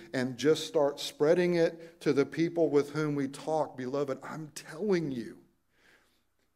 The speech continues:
you are spreading feathers into the wind. When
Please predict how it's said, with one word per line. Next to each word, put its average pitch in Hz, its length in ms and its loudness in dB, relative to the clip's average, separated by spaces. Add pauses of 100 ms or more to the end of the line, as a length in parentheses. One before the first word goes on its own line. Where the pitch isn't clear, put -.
you 180 500 2
are 156 140 4
spreading 151 880 2
feathers 170 1000 4 (360)
into 151 440 0
the 127 120 -2
wind. 107 540 -8 (2250)
When 143 200 -2